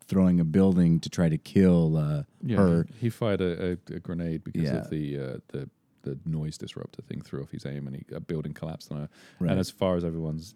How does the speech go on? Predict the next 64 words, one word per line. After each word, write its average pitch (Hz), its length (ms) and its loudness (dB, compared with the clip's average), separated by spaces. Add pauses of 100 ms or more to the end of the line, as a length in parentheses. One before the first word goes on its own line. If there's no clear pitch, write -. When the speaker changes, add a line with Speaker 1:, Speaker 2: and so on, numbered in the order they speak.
(140)
Speaker 2:
concerned, 76 460 -6
she's - 100 -2
Speaker 1:
She's 90 220 4
Speaker 2:
been 87 120 2
dead 80 120 2
Speaker 1:
dead. 73 100 -2
Speaker 2:
since, 71 180 -6
like, 78 120 -6
Speaker 1:
And, - 80 -12
and, 78 80 -8
Speaker 2:
one 76 80 -10
seven 143 380 0
four 82 360 -2
or 69 60 -10
so-, - 120 -14
Speaker 1:
yeah, 110 100 -4
Speaker 2:
something 110 160 0
Speaker 1:
and 107 120 6
that 113 140 6
Speaker 2:
like 98 80 2
that. 110 40 4
Speaker 1:
was 107 220 6
the 98 80 4
moment 95 400 4
that 82 160 -2
made 87 280 0
Kingpin 87 460 2
decide 82 460 0
to 80 80 -2
completely 87 460 -4
switch - 340 -6
back 82 240 -2
to - 80 -6
crime 80 300 -2
because 120 220 -2
he'd 175 120 8
Speaker 2:
Yeah. 139 140 12
Speaker 1:
given 135 220 6
it 120 120 4
up 117 160 4
for 104 380 2
her. 82 460 2
Speaker 2:
Yeah, 123 160 4 (200)
Speaker 1:
And 87 100 0
Speaker 2:
she, 92 80 4
Speaker 1:
now, 98 200 6
Speaker 2:
she'd 85 240 0
been 92 160 2
Speaker 1:
yeah. 85 140 4
Speaker 2:
there 90 100 0
to, 80 240 -6
to 80 200 -6 (200)
keep - 180 -6
him 80 100 -2
on 78 100 -2
the 78 40 -4
straight 76 240 -6
and 78 80 -8
narrow. 82 260 -4 (400)
Um, 107 280 2
they're 127 160 4
following 120 320 2
along, 104 460 2
and, 90 520 -4